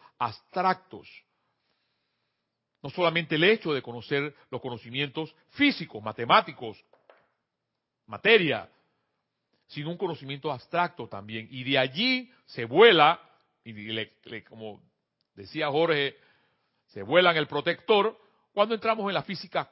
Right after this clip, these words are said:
cuántica, que tiene, que va tocando ya entonces la parte espiritual con la parte matemática. Ahora bien, dice Menfox,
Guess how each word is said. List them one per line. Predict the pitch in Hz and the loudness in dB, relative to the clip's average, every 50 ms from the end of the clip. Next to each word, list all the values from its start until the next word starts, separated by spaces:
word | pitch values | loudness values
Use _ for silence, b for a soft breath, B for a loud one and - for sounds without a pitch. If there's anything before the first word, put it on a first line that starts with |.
| _ _ | _ _
cuántica, | - 156 156 147 139 120 104 90 - 98 - _ 85 80 - _ _ _ _ _ _ _ _ _ _ _ _ _ _ _ _ _ _ | 2 4 4 4 4 2 -6 -16 -20 -20 -20 _ -20 -20 -20 _ _ _ _ _ _ _ _ _ _ _ _ _ _ _ _ _ _
que | - 110 | -20 -8
tiene, | 104 139 156 165 175 160 | -2 -2 0 0 -2 -4
que | - 143 | -2 0
va | 135 147 - | 0 0 -2
tocando | 175 160 - 156 156 156 156 160 | -4 -6 -2 0 0 0 0 -2
ya | 151 147 | -4 -4
entonces | 147 131 117 - 151 | -4 -6 -8 -6 -4
la | 131 123 - | -4 -4 -2
parte | 156 147 143 - 160 | -2 -4 -2 -4 -10
espiritual | 135 - - 123 120 120 - 165 165 170 175 180 - | -12 -10 -12 -14 -14 -14 -8 0 2 2 2 2 -2
con | 156 135 | -6 -8
la | 117 107 | -6 -4
parte | - 123 123 - 151 | -6 -8 -6 -6 -10
matemática. | 131 120 - 110 104 123 139 139 - 120 95 - 90 - _ _ _ _ _ _ _ _ _ _ _ _ _ _ _ _ _ _ _ _ _ _ _ _ _ _ _ _ _ _ _ _ _ _ _ | -10 -8 -10 -8 -2 -2 -2 -2 -2 -10 -14 -16 -18 -18 _ _ _ _ _ _ _ _ _ _ _ _ _ _ _ _ _ _ _ _ _ _ _ _ _ _ _ _ _ _ _ _ _ _ _
Ahora | - 160 156 147 147 147 | 4 4 6 6 4 4
bien, | 143 175 190 180 156 113 90 - _ _ _ _ _ _ _ _ _ _ _ _ _ _ _ _ _ _ _ _ _ _ _ _ _ _ _ _ _ | 4 4 4 2 2 0 -6 -16 _ _ _ _ _ _ _ _ _ _ _ _ _ _ _ _ _ _ _ _ _ _ _ _ _ _ _ _ _
dice | - 233 226 - 131 | -16 -16 -12 -10 -10
Menfox, | 123 131 127 - - 190 202 220 - - - | -10 -10 -10 -2 0 0 0 0 -2 -14 -20